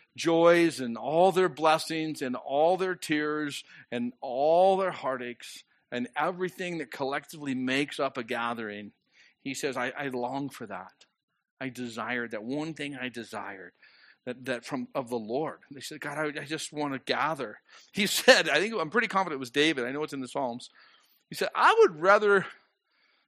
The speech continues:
be like a spider on the wall in the temple. I would rather be a doorkeeper in the house of God. I'd rather be a bird, a swallow that, that's made its nest in the corner outside the building and,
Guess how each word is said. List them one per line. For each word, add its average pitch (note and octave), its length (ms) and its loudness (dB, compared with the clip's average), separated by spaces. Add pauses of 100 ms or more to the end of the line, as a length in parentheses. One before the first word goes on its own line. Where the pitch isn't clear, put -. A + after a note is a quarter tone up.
(360)
be F#3 160 2
like F3 340 6
a E3 60 -6
spider G#3 540 4
on E3 80 0
the C#3 60 -2
wall D#3 760 4 (220)
in D3+ 80 -6
the D3 80 -2
temple. - 520 -8 (220)
I D#3+ 80 6
would A3 240 2
rather F#3 240 2
be E3 220 -2
a D3 60 0
doorkeeper C#3+ 920 -2
in C3 80 -4
the B2+ 120 -4
house C3 280 -4
of B2+ 80 -10
God. C3+ 160 0
I'd G3+ 140 -6
rather B3 180 -8
be F#3 200 -4
a D#3+ 40 0
bird, D3+ 560 2
a C3 80 0
swallow D#3+ 960 -2 (500)
that, D3 120 -6 (100)
that's C#3+ 180 -8
made F#3 340 2
its D#3+ 220 -8
nest F3 380 -4
in D3 80 -8
the C3+ 100 -8
corner G3 500 -2
outside E3+ 380 -2
the D3 80 -10
building F3+ 280 -2
and, D3+ 80 -2